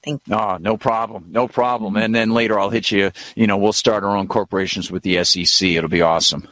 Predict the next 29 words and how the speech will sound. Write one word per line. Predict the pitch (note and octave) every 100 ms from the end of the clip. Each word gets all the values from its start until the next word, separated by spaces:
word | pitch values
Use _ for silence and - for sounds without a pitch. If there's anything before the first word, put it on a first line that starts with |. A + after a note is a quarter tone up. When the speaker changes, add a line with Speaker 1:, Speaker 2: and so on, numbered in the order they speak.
| - -
Speaker 2:
<laughs> | D#3+ -
Speaker 1:
Yeah. | G#3 D#4 G4+ D#4 B3+ F#3 F#3 G#3 B3+ -
<laughs> | A4 D4 G#4+ - D4 C#4 C4+ A#3 - A#3+ - A3 - -
Speaker 2:
Courtney, | - F3 D#3+ D3+
thank | - F3+ G3
you | G3+
so | - F#3 E3+
much. | D3 C#3 -
I'll | D3 C3+
give | D#3 E3
you | E3
the, | C#3 C#3 C3+
uh, | B2+ A#2+ B2+
I'm | C3+ C3+
gonna, | D3 C#3 B2
you | C#3+
know, | B2
continue | A2 A#2 C#3+ C#3+
with | C#3
the | C3+
show, | - B2 A2+
and | A2+
I'll | A2
contact | C3+ C3 B2+ C3+ B2 C3
you | A#2
either | A2+ A2
tonight | B2 A2+ A2+
or | A#2
tomorrow | - A#2 A2+ A2+ A#2 C#3